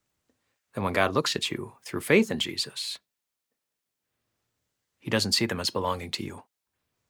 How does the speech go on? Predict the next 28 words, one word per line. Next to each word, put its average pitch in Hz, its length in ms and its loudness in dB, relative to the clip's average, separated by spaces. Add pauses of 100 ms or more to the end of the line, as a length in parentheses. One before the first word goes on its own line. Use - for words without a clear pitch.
(640)
And 107 120 -2
so 110 100 4
he 95 100 -2
treats 151 300 4
you 80 160 2
as 80 100 0
someone 87 440 -4 (240)
who 101 120 -2
has 85 200 -2
no 87 140 -4
sin. - 340 -6 (1400)
The - 60 0
Bible 151 200 12
also 151 220 10
describes 101 680 6
the, 92 280 0 (340)
what 110 120 2
happens 110 260 6
with 92 120 0
faith 92 440 0
and 87 180 -4
this - 240 2
relationship 98 480 0
with 87 100 -2
righteousness 95 540 2
and - 100 -8
perfection 95 540 0
by 92 300 0